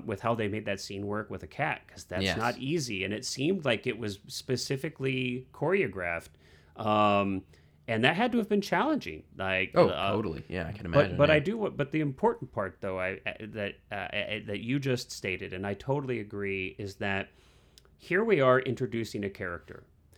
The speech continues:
Speaker 1: and so many times I think films are so, they, they feel forced, they feel rushed, um,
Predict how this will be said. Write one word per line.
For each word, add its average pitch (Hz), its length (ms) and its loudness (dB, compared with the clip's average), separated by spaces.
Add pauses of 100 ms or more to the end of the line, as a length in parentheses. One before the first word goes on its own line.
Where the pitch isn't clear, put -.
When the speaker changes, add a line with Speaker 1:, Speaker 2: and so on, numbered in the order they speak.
(440)
Speaker 1:
and 113 600 2 (220)
so - 300 -2
many 202 240 2
times 107 560 -2
I 113 120 0
think 120 300 -8
films 107 680 -4 (100)
are 101 160 -2
so, 127 680 0 (340)
they, 110 280 -4
they 110 180 -4
feel 107 340 -4
forced, 143 640 -6
they 101 140 -2
feel 95 300 -6
rushed, 131 560 0 (440)
um, 95 720 0